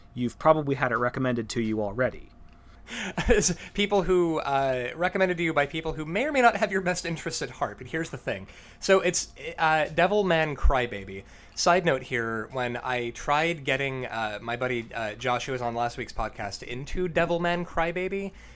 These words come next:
Speaker 2: which I'm pretty sure he has not watched, he just asked me to say the words "Devilman Crybaby" over and over again while howling with laughter at the sentence "Devilman Crybaby."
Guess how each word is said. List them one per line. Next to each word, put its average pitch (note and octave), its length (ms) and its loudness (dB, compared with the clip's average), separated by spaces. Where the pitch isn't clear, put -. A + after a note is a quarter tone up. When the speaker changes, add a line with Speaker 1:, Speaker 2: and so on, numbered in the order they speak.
Speaker 2:
which D3 160 0
I'm A#2+ 140 0
pretty D3 240 -4
sure C#3 220 -4
he A#2 120 -10
has A2+ 240 -6
not A2+ 180 -4
watched, G#2 360 -8
he C3+ 160 -10
just B2 220 -10
asked - 320 -8
me A2 220 -6
to G2+ 360 -10
say A#2+ 260 -4
the A2+ 120 -6
words A#2+ 520 0
"Devilman A2+ 680 -4
Crybaby" D3+ 960 0
over C#3 300 0
and C3 140 0
over B2 260 0
again A2 320 -2
while G#2+ 160 -2
howling A#2+ 460 -2
with A2+ 140 -8
laughter G#2+ 380 -6
at G#2+ 200 -8
the G#2+ 60 -14
sentence A#2 460 -4
"Devilman G#2+ 540 -6
Crybaby." F#2+ 600 -8